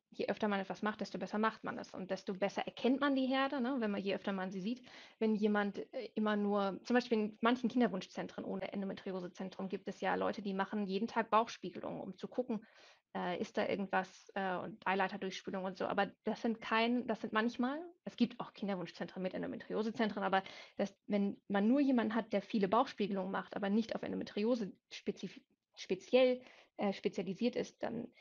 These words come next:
ähm, hat der weniger Erfahrung, hat weniger gesehen. Und auch gerade bei den großen O Ps, wo es viel um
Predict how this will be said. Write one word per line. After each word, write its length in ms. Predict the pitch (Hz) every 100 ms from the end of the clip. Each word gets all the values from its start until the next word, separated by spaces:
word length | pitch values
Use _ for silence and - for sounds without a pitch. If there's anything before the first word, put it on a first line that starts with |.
| - - - - - -
ähm, 540 | - 202 190 190 190 - _ _ _ _ _ _ _ _
hat 140 | 240 254
der 100 | 240
weniger 260 | 233 214
Erfahrung, 440 | 220 339 381 202 202
hat 140 | 190
weniger 280 | 196 190 196
gesehen. 360 | 190 180 269
Und 120 | 233 214
auch 140 | 208
gerade 240 | 220 240
bei 100 | 208
den 140 | 202 190
großen 320 | 196 196 196
O 60 | -
Ps, 320 | 208 196 -
wo 80 | 196
es 80 | -
viel 240 | 226 196
um 220 | 196 196